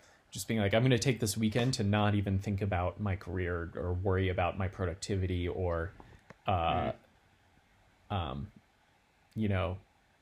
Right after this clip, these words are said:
Speaker 1: worry about who's listening to Face the Critics and who's not, and, you know, what that
Speaker 2: Mm-hmm.
Speaker 1: implies for me, what that means for me."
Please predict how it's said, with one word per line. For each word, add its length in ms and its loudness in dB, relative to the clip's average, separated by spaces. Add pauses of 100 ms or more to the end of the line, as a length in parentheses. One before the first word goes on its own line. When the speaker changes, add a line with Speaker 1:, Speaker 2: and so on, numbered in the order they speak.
(600)
Speaker 1:
worry 160 2
about 340 0
who's 240 -2
listening 360 -2
to 60 -6
Face 260 -8
the 40 -18
Critics 400 -4
and 100 -6
who's 200 -4
not, 400 0 (100)
and, 480 -8 (880)
you 100 -4
know, 240 -2
what 180 0
that 220 4
Speaker 2:
Mm-hmm. 180 -4
Speaker 1:
implies 340 2
for 120 -6
me, 260 2
what 140 0
that 140 -2
means 220 -2
for 120 -8
me." 200 0